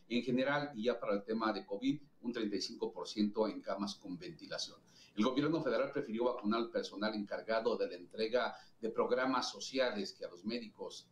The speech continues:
Es indignante y es una falta de respeto para ellos, insistió una vez más molesto Daniel Díaz Martínez, secretario de Salud.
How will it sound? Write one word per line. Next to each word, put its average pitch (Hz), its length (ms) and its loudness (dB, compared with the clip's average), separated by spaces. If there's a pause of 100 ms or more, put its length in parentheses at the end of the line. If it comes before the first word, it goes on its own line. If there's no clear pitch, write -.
(100)
Es - 180 0
indignante 113 840 0 (260)
y 135 60 4
es 147 100 4
una 165 120 2
falta 147 240 2
de 127 100 2
respeto 120 680 2
para 104 420 2
ellos, 123 540 -2 (300)
insistió 107 460 0
una 120 140 0
vez 113 180 2
más 110 200 2
molesto 107 640 2
Daniel 98 320 -2
Díaz 101 200 2
Martínez, 101 420 0
secretario 95 480 -4
de 95 120 -2
Salud. 139 400 2